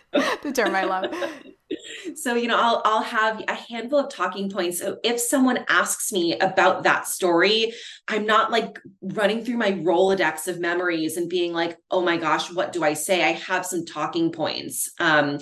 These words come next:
Speaker 2: or for me, you know, some, talking about the death of my dad is something that I often am asked about and is pretty central to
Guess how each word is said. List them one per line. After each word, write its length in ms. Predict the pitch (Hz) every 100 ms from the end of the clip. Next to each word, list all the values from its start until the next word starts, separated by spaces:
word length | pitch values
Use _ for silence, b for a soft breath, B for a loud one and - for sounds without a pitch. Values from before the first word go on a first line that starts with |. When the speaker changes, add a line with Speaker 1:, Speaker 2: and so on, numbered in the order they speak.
| B B
Speaker 2:
or 120 | -
for 200 | - 233
me, 360 | 202 208 208 196
you 200 | 180 190
know, 200 | 175 175
some, 300 | 165 202 196
talking 440 | - 185 190 208
about 420 | 196 190 170 160 170
the 200 | 170 160
death 220 | 165 -
of 120 | 190
my 160 | 190 165
dad 420 | 165 160 147 139
is 140 | 147
something 440 | - 165 175 165 165
that 160 | 170
I 200 | 170 170 -
often 320 | 165 190 214
am 120 | 190 -
asked 420 | 151 160 - -
about 360 | 175 156 151 -
and 100 | 165
is 180 | 165 -
pretty 240 | - 220
central 640 | 233 - 165 170 202 185 170
to 500 | - 185 170 165